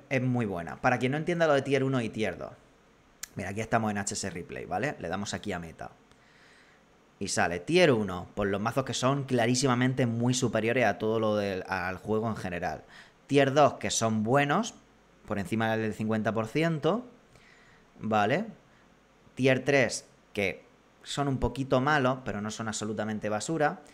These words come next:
Y ya tier cuatro, que sí que son bastante malos, ¿no? Entonces tier cuatro es mazos que parecen jugables, pero en realidad son troll. Tier tres, mazos jugables, pero no esperes ganar demasiado. Tier dos, mazos buenos, pero que tampoco son absolutamente rotos. Y ya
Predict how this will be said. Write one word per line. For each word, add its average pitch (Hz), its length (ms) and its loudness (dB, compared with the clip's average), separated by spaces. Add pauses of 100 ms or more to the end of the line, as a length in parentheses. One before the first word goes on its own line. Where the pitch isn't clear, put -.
(160)
Y 107 60 -6
ya 113 160 0
tier 110 220 -4
cuatro, 117 320 0
que 104 100 -4
sí 101 160 -6
que 104 320 -4
son 104 240 -4
bastante 95 420 -4
malos, 69 280 -10
¿no? 131 240 -8 (200)
Entonces 127 220 -4
tier 139 160 4
cuatro 135 380 6
es 135 80 4
mazos 131 640 -2
que 113 100 0
parecen 131 320 0
jugables, 143 440 4
pero 110 160 -2
en 107 80 -2
realidad 113 360 0
son 123 260 -4
troll. 175 340 2 (440)
Tier 139 240 4
tres, 135 320 4
mazos 127 380 -2
jugables, 120 600 2 (500)
pero 104 160 0
no 117 100 0
esperes 120 300 4
ganar 117 240 0
demasiado. 165 720 2 (180)
Tier 131 240 2
dos, 123 260 6
mazos 117 460 -2
buenos, 147 520 2 (1160)
pero 107 200 -2
que 113 60 -6
tampoco 104 400 -4
son 120 260 -4
absolutamente 110 720 -2
rotos. 139 460 2
Y 107 80 -4
ya 110 240 0